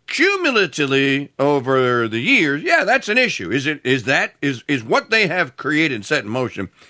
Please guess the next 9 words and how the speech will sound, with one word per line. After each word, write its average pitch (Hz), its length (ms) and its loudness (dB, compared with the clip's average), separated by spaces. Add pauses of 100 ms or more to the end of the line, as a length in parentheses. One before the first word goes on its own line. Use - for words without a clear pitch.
(280)
is 143 200 2
it 151 100 0
reparable? 135 640 -4
Well, 151 160 0
n-, 147 160 -4 (100)
no, 147 320 0
it's - 180 -8
not. 143 240 -4 (200)
Now, 170 340 2